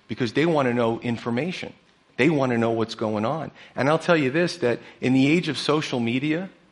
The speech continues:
Facebook, websites, and email is not the place for arguments and confrontation. It's immature,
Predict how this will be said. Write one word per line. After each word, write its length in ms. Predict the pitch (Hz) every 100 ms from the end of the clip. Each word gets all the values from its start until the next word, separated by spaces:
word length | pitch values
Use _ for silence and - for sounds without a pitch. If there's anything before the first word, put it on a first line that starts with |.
| _ _ - - - -
Facebook, 760 | - 131 170 - - 165 160 - - _ 90
websites, 920 | 104 151 143 - 143 147 143 - - - - -
and 300 | 98 104 -
email 460 | 147 151 117 110 -
is 200 | 104 98
not 380 | 113 139 151
the 60 | 127
place 560 | - - 113 104 101 -
for 280 | - 107
arguments 680 | 107 120 123 113 104 92 - -
and 120 | 98
confrontation. 840 | - 101 92 92 87 101 98 - 71 - -
It's 220 | 98 101 -
immature, 800 | 107 127 139 - 104 101 101